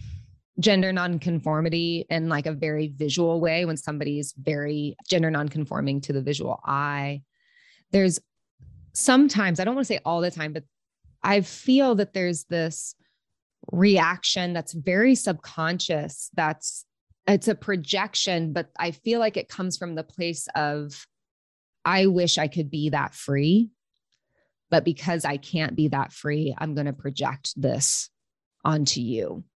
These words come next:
And so, yeah, that's exactly why I'm so,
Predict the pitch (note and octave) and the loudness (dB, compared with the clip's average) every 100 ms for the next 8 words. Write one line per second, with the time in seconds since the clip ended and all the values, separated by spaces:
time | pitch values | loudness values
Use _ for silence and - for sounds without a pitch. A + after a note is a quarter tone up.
0 | _ - F3+ E3+ - F#3+ - - A3+ G3+ | _ 0 2 4 2 0 0 2 2 4
1 | F3 F#3+ G#3+ F3 E3 D3+ F3 G3 F3+ E3 | 0 0 -2 -2 0 0 2 0 2 0
2 | D#3 D3+ D#3 - G#3 G3+ G#3 F#3+ E3+ | 0 -2 -4 -2 2 2 4 4 2